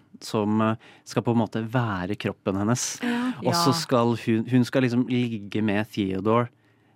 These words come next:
Speaker 1: men, eh, hun snak-, hun bare er helt taus, og så snakker hun,
Speaker 2: Snakker
Speaker 1: hun er
Speaker 2: Samantha,
Speaker 1: kroppen,
Speaker 2: ja.
Speaker 1: men Samantha er kroppen, og der,
Speaker 2: Ja.
Speaker 1: og du merker så mye på hele kroppsspråket til, til Joaquin Phoenix eller Theodore, at dette er,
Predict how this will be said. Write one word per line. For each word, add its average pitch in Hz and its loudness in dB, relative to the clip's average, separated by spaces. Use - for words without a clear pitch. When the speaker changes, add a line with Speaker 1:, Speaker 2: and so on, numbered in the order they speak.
Speaker 1:
men, 120 2
eh, 120 0
hun 113 2
snak-, 113 -2
hun 117 2
bare 110 4
er 107 -2
helt - -14
taus, - -2
og 113 -8
så 113 -4
snakker - -4
hun, 110 0
Speaker 2:
Snakker - -8
Speaker 1:
hun 123 8
er 131 6
Speaker 2:
Samantha, 127 0
Speaker 1:
kroppen, 135 2
Speaker 2:
ja. 131 6
Speaker 1:
men 123 6
Samantha 110 0
er 107 -2
kroppen, 117 -2
og 113 2
der, 117 2
Speaker 2:
Ja. 240 -6
Speaker 1:
og 131 4
du 131 6
merker 127 2
så - 0
mye 117 4
på - -2
hele 104 0
kroppsspråket - -6
til, 104 -4
til 104 -4
Joaquin 104 -2
Phoenix 101 -2
eller 110 0
Theodore, 104 0
at 110 -4
dette 113 -4
er, 104 -4